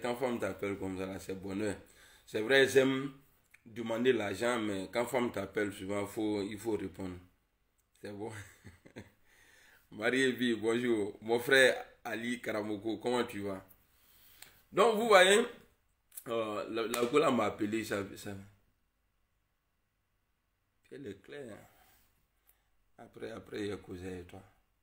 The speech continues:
T'inquiète. J'étais en train de dire quoi là même?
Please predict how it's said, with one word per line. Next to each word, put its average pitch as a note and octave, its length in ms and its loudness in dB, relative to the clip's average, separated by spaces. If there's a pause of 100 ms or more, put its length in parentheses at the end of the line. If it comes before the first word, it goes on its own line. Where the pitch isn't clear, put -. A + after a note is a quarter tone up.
T'inquiète. - 560 -20 (2250)
J'étais F3+ 300 -2
en - 80 6
train G3 180 4
de D3 120 2
dire C3+ 200 -4
quoi C#3 140 6
là A#2+ 140 6
même? G#2 360 -4